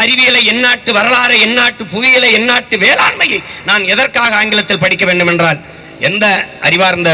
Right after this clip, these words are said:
பெருமக்களிடத்திலே பதில் உண்டு? யார்கிட்ட உண்டு? யார் இதற்கு மறுத்து கருத்து சொல்ற யார் வரப்போகிறார்கள்?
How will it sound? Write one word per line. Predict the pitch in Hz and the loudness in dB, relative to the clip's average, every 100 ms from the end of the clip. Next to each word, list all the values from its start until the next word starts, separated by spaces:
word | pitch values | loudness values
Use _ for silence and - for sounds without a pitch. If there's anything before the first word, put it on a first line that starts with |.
| 151 | 0
பெருமக்களிடத்திலே | 165 165 160 151 143 143 131 139 | -2 -2 -2 -2 -2 -4 -4 -4
பதில் | 156 156 | -4 -6
உண்டு? | 151 196 220 - - - - - - - - - - - - - - - - - - - - - - - - - - - - - - - - - - - - - | -6 -6 -8 -10 -20 -20 -20 -20 -20 -20 -20 -20 -20 -20 -20 -20 -20 -20 -20 -20 -20 -18 -18 -18 -18 -18 -18 -18 -18 -18 -18 -16 -14 -14 -14 -14 -12 -10 -8 -6
யார்கிட்ட | 254 269 220 151 | -6 -6 -8 -10
உண்டு? | 110 - - - - - - | -12 -20 -20 -20 -20 -14 -6
யார் | 185 254 233 | -2 -2 -2
இதற்கு | 214 - 175 | -6 -6 -4
மறுத்து | 208 233 233 - | -4 -4 -6 -6
கருத்து | 196 - | -6 -8
சொல்ற | - 180 165 160 | -8 -4 -2 0
யார் | 196 180 - - - - - - - - - - - - - - - - - | -2 -4 -16 -20 -20 -20 -20 -20 -20 -20 -20 -20 -20 -20 -20 -20 -20 -20 -12
வரப்போகிறார்கள்? | 147 180 170 151 131 104 - | -6 -6 -4 -2 -2 -4 -6